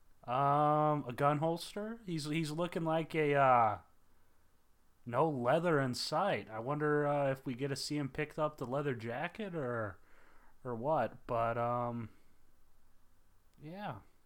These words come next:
uh, those are, those are my thoughts. Really, it's pretty exciting to see.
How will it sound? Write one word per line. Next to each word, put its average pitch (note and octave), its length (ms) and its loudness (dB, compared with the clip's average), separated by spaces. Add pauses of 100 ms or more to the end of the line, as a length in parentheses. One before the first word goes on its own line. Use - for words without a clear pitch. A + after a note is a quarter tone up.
(460)
uh, A#2+ 180 2 (100)
those D3 240 2
are, D#3+ 60 0
those D#3 280 0
are D#3 60 -2
my D3+ 160 2
thoughts. E3 340 0
Really, B2+ 180 2
it's C#3+ 120 -6
pretty E3 220 -6
exciting C#3 500 -2
to G#2 100 -6
see. A#2+ 440 -6